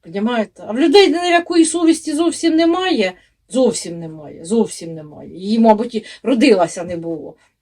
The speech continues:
От в те, в тої людини все є. В його дітей, в її дітей все є. Все по світу куплено, схвачено. І, і вони ще про правду, і вони ще учать жити простих людей. Як жити надо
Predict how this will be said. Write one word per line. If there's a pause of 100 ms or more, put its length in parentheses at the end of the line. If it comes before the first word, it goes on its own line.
От
в
те,
в
тої
людини
все
є.
В
його
дітей,
в
її
дітей (260)
все
є.
Все
по
світу
куплено,
схвачено. (340)
І,
і
вони
ще
про
правду,
і
вони
ще
учать (240)
жити
простих
людей.
Як
жити
надо